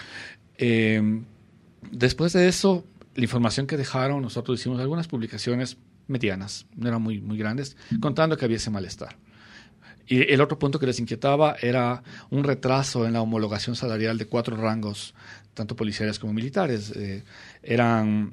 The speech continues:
si mal no recuerdo, capitanes y mayores que dentro del proceso de homologación salarial del dos mil ocho habían quedado como en suspenso porque no había con qué homologar en el sector público esos, esos rangos. Y me parece que eran también los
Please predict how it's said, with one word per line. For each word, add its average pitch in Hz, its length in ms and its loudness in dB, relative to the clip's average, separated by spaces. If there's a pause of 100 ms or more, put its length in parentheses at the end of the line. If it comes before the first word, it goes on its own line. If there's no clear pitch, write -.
si - 180 -8
mal 113 120 0
no 120 80 2
recuerdo, 117 340 0
capitanes 123 560 -4
y 117 60 0
mayores 127 720 4
que 98 320 -6 (340)
dentro 113 280 -2
del - 20 -10
proceso 117 280 -4
de 123 60 0
homologación 107 480 0
salarial 113 380 0
del 113 100 -2
dos 101 160 -6
mil 113 160 0
ocho 120 320 -2 (300)
habían 120 240 4
quedado 117 260 2
como 110 160 -2
en 104 80 -2
suspenso 120 540 0
porque 110 180 -4
no 110 60 0
había 113 180 0
con 107 160 -4
qué 120 120 2
homologar 113 440 2
en 107 80 0
el 95 80 -4
sector 101 320 -8
público 113 500 -2
esos, 101 220 -8
esos 107 300 -8
rangos. 135 400 -2 (580)
Y 202 300 0
me 131 120 0
parece 131 300 -4
que 135 120 -2
eran 135 180 0
también 123 500 0
los 113 560 -2